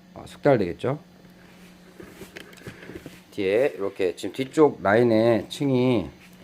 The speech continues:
요 라인에 층이 숱이 많고 약간 좀 겹쳐 있어요, 많이. 그래서 요거를 위에서 놓고 자르고 위에 놓고 자르고 이런 식으로 좀 자르면 되게 쉽게 정리가 돼요.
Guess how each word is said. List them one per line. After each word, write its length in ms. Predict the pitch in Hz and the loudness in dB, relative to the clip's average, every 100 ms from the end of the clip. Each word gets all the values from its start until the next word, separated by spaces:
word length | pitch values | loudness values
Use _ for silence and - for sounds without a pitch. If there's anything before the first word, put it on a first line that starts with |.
| - - - - - | -20 -20 -20 -20 -4
요 220 | 104 113 | 2 4
라인에 440 | 92 95 113 117 107 | 4 2 2 0 -4
층이 300 | - 143 131 | -4 -4 -4
숱이 300 | 160 151 120 | -4 -4 -2
많고 540 | 87 - 98 98 92 | -2 -4 -2 0 0
약간 340 | 80 87 92 82 | -2 -4 -4 -4
좀 140 | 80 | -8
겹쳐 340 | 85 95 - 110 | -6 -6 -2 -2
있어요, 280 | - 76 | -2 -8
많이. 300 | 73 73 69 - | -8 -10 -12 -14
그래서 220 | 82 90 | -12 -8
요거를 400 | 78 87 113 101 71 - - 110 - 90 | -6 0 2 2 0 -10 -12 -10 -8 0
위에서 580 | 104 123 123 139 151 175 - - - - - - - | 4 6 6 6 6 4 0 -10 -12 -12 -12 -12 -2
놓고 360 | 98 - 120 113 | -2 0 0 2
자르고 580 | 127 127 117 127 110 87 | 4 4 4 6 4 4
위에 220 | 107 117 | 6 6
놓고 300 | 95 82 101 | 4 0 -2
자르고 320 | 110 104 95 85 | 0 2 2 4
이런 220 | 113 139 | 6 4
식으로 340 | 139 131 123 | 4 4 4
좀 160 | 113 107 | 4 4
자르면 520 | 123 117 120 139 104 - | 4 4 6 6 4 0
되게 180 | 101 101 | 0 0
쉽게 720 | - - - 113 113 117 87 | 0 -4 2 6 6 6 2
정리가 380 | - 104 113 107 | 2 4 6 4
돼요. 200 | 82 78 | 2 -4